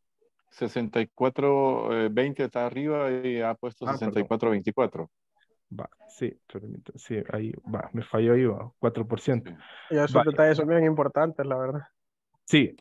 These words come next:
Speaker 2: exacto, sí, ahorita como yo solo estaba copiando, no, no, no, hab-, no había abierto la calculadora. Entonces, el primer paso, vamos a ver si lo cumplimos, dice, eh, dividir entre cien, ¿verdad? ¿Sí?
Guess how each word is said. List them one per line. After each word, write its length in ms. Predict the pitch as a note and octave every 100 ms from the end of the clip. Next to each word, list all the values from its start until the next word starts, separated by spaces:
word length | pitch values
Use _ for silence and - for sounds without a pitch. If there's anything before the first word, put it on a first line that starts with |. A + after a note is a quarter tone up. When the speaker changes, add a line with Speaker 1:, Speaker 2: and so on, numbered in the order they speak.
| -
Speaker 2:
exacto, 680 | B2+ B2+ D#3 - A2+ - -
sí, 240 | - C3+ -
ahorita 360 | B2 C3 C#3 A#2+
como 240 | A2 G#2+ - A2+ -
yo 100 | C#3
solo 180 | - D3+
estaba 240 | D3 D3
copiando, 420 | C#3+ C3+ D#3+ D3+
no, 300 | B2+ A#2+ A2
no, 300 | A#2 A#2+ A#2
no, 120 | A#2+ B2
hab-, 220 | B2 -
no 120 | C3
había 160 | C3+ B2+
abierto 300 | C3+ C3+ B2+
la 100 | A#2+
calculadora. 640 | A2 G#2+ A2+ D3 C3 - - _ _ - - - -
Entonces, 720 | F#3+ G3 G3 F#3+ G3+ G3 -
el 140 | D3+
primer 340 | C#3+ D#3 E3 D#3+
paso, 460 | G#3 A3+ - A3 A3+ G#3+ _ _ _ -
vamos 260 | C#3+ D3+ D#3+
a 40 |
ver 100 | F3+
si 100 | F3
lo 140 | E3+
cumplimos, 560 | E3 D#3+ F#3 A#3 G#3+ F3
dice, 360 | G3+ A#3 B3+ B3+ B3+ _ _ _ _ _ _ - _ _ -
eh, 280 | C3+ B2+ B2+
dividir 600 | B2 C#3 C3+ D3+ G#3+ A#3+ - -
entre 340 | D#3 D3 C3
cien, 320 | B2 F3 D3 G#2+
¿verdad? 240 | G2 G#2+
¿Sí? 360 | - A3 -